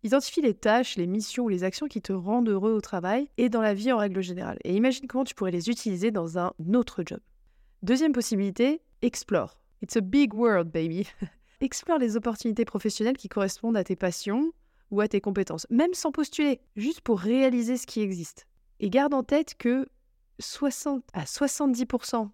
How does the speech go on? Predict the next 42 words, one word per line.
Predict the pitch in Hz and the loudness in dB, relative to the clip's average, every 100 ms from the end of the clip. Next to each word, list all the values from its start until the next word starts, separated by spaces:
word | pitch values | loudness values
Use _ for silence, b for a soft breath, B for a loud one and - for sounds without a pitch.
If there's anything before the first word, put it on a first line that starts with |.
| - | -6
des | 170 170 | -4 0
opportunités | 233 - - 233 214 | 0 0 0 0 0
des | 196 196 | 0 0
jobs | 196 226 | 0 0
ne | 196 190 | -2 -4
sont | - 202 190 | -2 -4 0
même | 196 226 220 | 2 2 0
pas | - 226 220 | -2 -2 -2
visibles. | 190 180 165 160 | -2 -6 -6 -8
C'est | - 185 | -8 -2
un | 185 202 226 | 0 2 4
océan | 254 - 233 214 | 2 0 0 0
d'opportunités | 190 185 - 180 196 240 _ _ - | -2 -4 -4 -2 -2 -2 _ _ -6
et | |
tu | - | -2
n'en | 196 185 | 0 0
vois | 220 | 0
qu'une | - 180 | -2 -2
infime | 180 - 190 | -2 -4 -6
partie. | 180 147 - - _ _ _ _ _ _ _ _ - | -6 -8 -16 -20 _ _ _ _ _ _ _ _ 0
Et | 302 | 2
bien | 262 247 | 4 0
sûr, | - 277 320 | 0 -2 -2
si | - - | -2 -4
jamais | 202 247 277 | 2 4 4
tu | 247 | 0
ne | 208 | -4
sais | 208 | -4
pas | 202 202 | -2 -2
par | - 165 160 | -2 -6 -4
où | |
commencer, | 208 233 220 226 285 | -2 0 0 0 -2
si | 262 - | -2 -4
t'as | - | -2
l'impression | 180 180 208 196 - 208 202 - | -2 -2 -4 -4 -2 -2 -4 -6
de | 170 | -8
ne | 147 139 | -6 -8
rien | - 185 220 | -6 -4 -2
savoir | - 202 190 | -2 -2 -4
faire | - 202 | -4 -2
de | 185 | -2
particulier, | 170 165 214 196 208 240 269 | -2 -4 -6 -4 0 0 -2